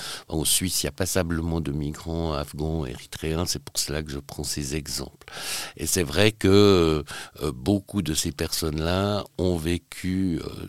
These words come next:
des traumatismes importants. Puis j'ai aussi envie de dire, à partir du mot migrant, que leur voyage n'est pas terminé lorsqu'ils arrivent. Parce que, comme vous dites, il y a une très longue procédure d'asile,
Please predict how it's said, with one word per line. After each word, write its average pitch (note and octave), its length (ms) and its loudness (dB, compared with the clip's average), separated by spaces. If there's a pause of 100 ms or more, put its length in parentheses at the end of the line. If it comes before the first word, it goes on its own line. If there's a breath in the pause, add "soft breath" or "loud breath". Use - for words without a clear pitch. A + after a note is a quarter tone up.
(120)
des D2 140 -8
traumatismes D#2+ 640 0
importants. E2 500 0
Puis G2 160 -2
j'ai F2+ 80 2
aussi F2 320 4
envie F2 320 4
de C2 80 -10
dire, G#2+ 400 0 (140)
à - 40 -14
partir - 400 -4
du D#2+ 120 0
mot D#2 180 2
migrant, F2 440 -2 (640 loud breath)
que G2+ 340 8
leur F2+ 220 6
voyage G#2+ 380 8
n'est E2+ 80 2
pas D#2 160 2
terminé G2 640 2
lorsqu'ils F2 800 2
arrivent. F#2+ 540 2 (360 loud breath)
Parce - 200 -2
que, - 40 -6
comme E2 140 0
vous D2+ 180 -2
dites, G#2 360 -2
il D#2+ 60 -2
y - 20 2
a D2+ 80 2
une C#2+ 260 -4
très F2+ 220 0
longue F2 300 2
procédure D#2+ 580 -2
d'asile, D#2 680 -2